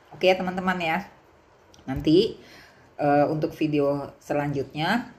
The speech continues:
aku akan coba beli yang lain dan kita ulas lagi ya teman-teman. Oke, sekian dulu ya teman-teman. Semoga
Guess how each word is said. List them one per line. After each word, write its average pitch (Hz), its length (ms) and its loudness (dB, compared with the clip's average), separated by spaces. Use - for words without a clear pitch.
aku 151 240 2
akan 180 480 0
coba 156 720 0
beli 160 400 2
yang 151 160 0
lain 151 560 -4
dan 165 160 -4
kita 160 320 -4
ulas 139 240 0
lagi 131 400 -4
ya - 80 -8
teman-teman. 127 480 -6
Oke, 214 160 -6
sekian 202 400 -6
dulu 220 160 0
ya 220 160 4
teman-teman. 185 800 0
Semoga 160 720 0